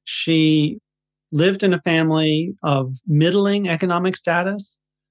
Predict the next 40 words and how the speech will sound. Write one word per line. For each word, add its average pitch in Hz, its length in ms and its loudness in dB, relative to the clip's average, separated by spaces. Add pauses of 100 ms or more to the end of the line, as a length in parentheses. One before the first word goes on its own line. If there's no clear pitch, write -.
(100)
She - 140 -4
was 139 120 2
born 165 260 4
actually 143 260 0
in 131 120 0
seventeen 139 440 0
seventy-six. 127 640 -4 (560)
Her 139 340 2
father 170 480 2
had 160 100 2
been 139 140 0
a 131 40 -2
carriage 156 380 0
maker, 185 420 -2 (100)
so 147 180 -2
he 139 100 2
was 120 280 -4
a 131 40 -6
skilled 151 340 0
artisan. 156 460 2
So 165 140 -4
her 143 100 2
family 254 240 2
wasn't 160 320 -2
poor. 147 380 0 (520)
And 165 160 0
in 170 100 0
fact, 185 200 0
she 190 140 -2
had 190 160 0
connections 180 960 -2
and 151 180 0
family 170 600 0 (320)
roots 196 520 -2
in 160 120 0
the 151 120 2
area 143 380 2
that 147 160 -2
were 147 100 0
more 175 540 0